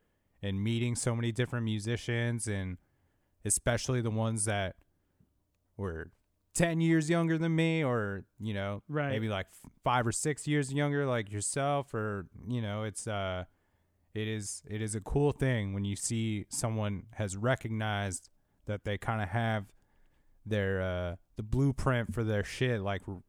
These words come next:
Speaker 1: in their hands, you know?
Speaker 2: Mm.
Speaker 1: And the quicker they, like, start investing in, in themselves and the things that they enjoy, like, they can maybe unlock some, some doors that they didn't know were,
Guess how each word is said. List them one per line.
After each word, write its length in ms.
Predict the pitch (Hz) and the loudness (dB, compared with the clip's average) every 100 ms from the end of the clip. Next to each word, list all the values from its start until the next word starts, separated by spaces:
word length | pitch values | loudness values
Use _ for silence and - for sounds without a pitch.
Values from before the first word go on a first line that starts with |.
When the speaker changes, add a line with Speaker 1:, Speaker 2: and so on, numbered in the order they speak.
| _ _ - | _ _ -8
Speaker 1:
in 180 | 117 127 | -4 0
their 180 | 104 | 0
hands, 640 | 92 110 107 82 82 - - - | 0 0 -2 -4 -4 -6 -6 -6
you 120 | 92 | -4
know? 320 | 92 92 101 _ - | -2 -4 -6 _ -6
Speaker 2:
Mm. 380 | 165 160 147 135 | -2 0 0 -2
Speaker 1:
And 100 | 95 | -4
the 80 | 101 | -6
quicker 480 | - 147 135 131 120 | 0 0 2 0 2
they, 220 | 117 107 | 0 0
like, 240 | 104 98 _ | 0 -2 _
start 300 | - - 110 113 | -8 -2 0 0
investing 760 | 104 101 113 - 127 104 101 - _ _ _ _ - | 0 0 0 2 0 0 -4 -8 _ _ _ _ -2
in, 380 | 147 139 139 - | 4 6 4 2
in 200 | 139 139 | 4 4
themselves 720 | 135 123 - 151 147 147 127 | 6 4 4 6 6 4 2
and 180 | 127 117 | 0 0
the 60 | 117 | 0
things 360 | - 127 131 | 0 0 2
that 200 | 120 110 | 0 0
they 300 | 113 117 117 | 0 2 2
enjoy, 720 | 107 95 107 104 110 101 92 87 | 0 -4 -2 -2 0 -2 -2 -4
like, 320 | 90 85 - | -4 -6 -6
they 160 | 95 | -6
can 180 | 90 95 | -4 -6
maybe 300 | 92 92 95 | -4 -4 -6
unlock 580 | 98 101 98 98 95 - - _ _ _ _ - | -6 -4 0 0 0 -4 -20 _ _ _ _ -10
some, 400 | - 95 90 87 _ _ _ _ _ _ - | -6 -4 -4 -8 _ _ _ _ _ _ -8
some 220 | 117 104 | -4 0
doors 360 | 107 135 127 | 0 2 0
that 140 | 98 90 | -4 -6
they 100 | 90 | -4
didn't 280 | 87 87 87 | -4 -4 -4
know 200 | 87 85 | -4 -4
were, 340 | 87 82 80 | -4 -6 -8